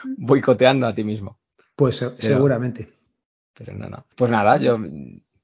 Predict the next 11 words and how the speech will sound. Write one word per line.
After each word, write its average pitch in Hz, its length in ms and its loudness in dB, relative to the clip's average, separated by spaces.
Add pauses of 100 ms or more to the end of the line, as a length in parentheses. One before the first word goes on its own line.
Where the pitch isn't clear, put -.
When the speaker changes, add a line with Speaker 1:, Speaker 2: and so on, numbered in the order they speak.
(260)
Speaker 2:
¿Cómo 185 220 4
llegas? 156 360 4
¿O 143 180 4
por 143 120 2
qué 156 80 2
te 165 120 2
da 160 180 2
por 139 120 -4
ser 143 140 0
actor 143 380 0
o? 131 460 -4